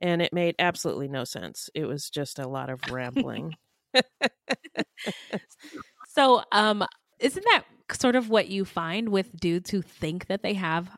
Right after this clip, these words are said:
Speaker 2: high I Qs or people who think they have I Qs is they just, um, they never answer the question.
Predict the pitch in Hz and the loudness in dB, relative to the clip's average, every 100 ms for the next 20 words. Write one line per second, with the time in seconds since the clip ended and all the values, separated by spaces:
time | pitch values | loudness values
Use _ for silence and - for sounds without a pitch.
0 | - - 165 - 160 160 160 160 185 185 | -10 -4 -2 -2 -4 -4 0 0 2 0
1 | - 240 220 214 214 196 196 202 196 180 | 0 -2 2 4 4 2 0 0 0 0
2 | 180 - 190 185 175 180 185 185 - - | -2 0 0 0 0 2 4 2 -2 -10
3 | - - - - 180 165 156 196 185 202 | -20 -20 -12 2 4 4 4 2 2 2
4 | 247 226 220 262 247 - 156 - 156 151 | 2 2 -2 -2 -4 -2 -4 -4 -6 -6